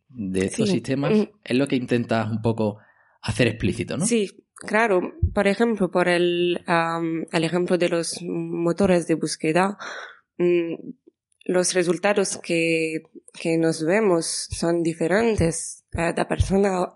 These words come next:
Speaker 2: <clears throat> a otra persona. Una persona que vive en Francia hará de, resultados diferentes que una persona que vive en España. Entonces podemos imaginar una interfaz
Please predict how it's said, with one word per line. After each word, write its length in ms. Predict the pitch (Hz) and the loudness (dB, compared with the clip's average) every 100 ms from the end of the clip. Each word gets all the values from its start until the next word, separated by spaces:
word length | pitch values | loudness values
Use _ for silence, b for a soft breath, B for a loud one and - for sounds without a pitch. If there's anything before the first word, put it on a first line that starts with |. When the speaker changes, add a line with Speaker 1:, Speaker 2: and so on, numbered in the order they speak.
| _ | _
Speaker 2:
<clears throat> 340 | 302 269 - | 2 2 2
a 80 | 208 | 0
otra 280 | 196 - 180 | 2 0 0
persona. 480 | 180 - 269 202 175 B B B | 0 2 2 2 0 B B B
Una 180 | 175 170 | 0 2
persona 360 | 160 190 180 | 2 2 2
que 120 | 180 165 | 4 2
vive 220 | 165 160 | 4 2
en 120 | 156 | 2
Francia 640 | 156 220 240 - 202 196 B B B B 392 | 2 2 2 0 -2 -2 B B B B -2
hará 400 | 165 175 170 170 | 2 4 4 4
de, 380 | 175 170 165 | 2 2 2
resultados 560 | 170 175 165 180 180 170 | 2 2 2 0 2 2
diferentes 580 | 165 165 165 220 190 180 | 2 2 4 4 2 -2
que 100 | - | -4
una 160 | 175 165 | -2 -2
persona 360 | 165 151 190 175 | -4 0 0 2
que 120 | 170 | 0
vive 220 | 165 165 | 0 2
en 100 | 160 | 2
España. 520 | 160 - 254 240 170 B B B B - | 0 0 0 2 0 B B B B -8
Entonces 460 | - 196 190 185 | 0 2 2 2
podemos 460 | 185 170 170 170 170 | 2 4 4 2 2
imaginar 680 | 160 156 156 160 220 220 196 | 0 0 0 0 2 2 2
una 180 | 185 160 | 2 2
interfaz 720 | 160 156 156 214 226 - | 2 0 0 0 0 -4